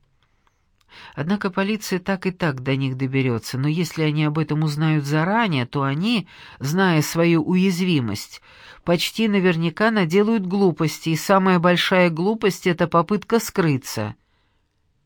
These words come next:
"Но полиция может их заподозрить в убийстве княгини Кито, неужели вы не понимаете? Та выгнала их в одночасье, без предупреждения, и это известно всем".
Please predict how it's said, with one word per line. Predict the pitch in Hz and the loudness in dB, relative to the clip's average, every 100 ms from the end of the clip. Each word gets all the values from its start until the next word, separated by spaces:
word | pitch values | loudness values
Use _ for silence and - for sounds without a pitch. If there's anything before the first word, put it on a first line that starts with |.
| _ _ - | _ _ -8
"Но | 127 143 131 127 120 - - - | -2 0 2 0 -2 -12 -20 -2
полиция | 147 156 165 - 170 | 0 2 0 -2 0
может | 165 160 156 | 0 -2 -2
их | 160 | -2
заподозрить | 147 165 160 165 175 165 175 165 156 | -2 0 0 0 0 2 0 0 0
в | 170 | -2
убийстве | 160 180 - - 185 | 0 0 -2 -2 -2
княгини | 180 185 170 185 196 208 | 0 -2 -2 0 0 0
Кито, | 202 233 226 262 247 | 0 -2 0 2 4
неужели | 170 175 170 214 226 | 6 6 4 4 4
вы | 240 | 2
не | 254 | 0
понимаете? | 262 269 277 254 135 110 98 - - _ _ _ _ _ - - - | 0 0 2 4 4 0 -6 -12 -14 _ _ _ _ _ -20 -18 -2
Та | 208 208 | 2 6
выгнала | 254 185 185 170 | 4 4 4 4
их | 180 165 | 4 2
в | |
одночасье, | 180 170 165 - 160 151 - 180 | 2 4 2 2 2 2 0 0
без | 175 214 - | 2 2 0
предупреждения, | 190 175 165 175 151 143 165 170 190 214 214 - - | -2 -2 0 0 0 2 2 2 2 0 -4 -8 2
и | 185 | 6
это | 160 160 190 | 6 4 0
известно | 175 196 185 226 | 2 2 2 -2
всем". | 220 - 170 120 90 | -4 -2 0 0 -2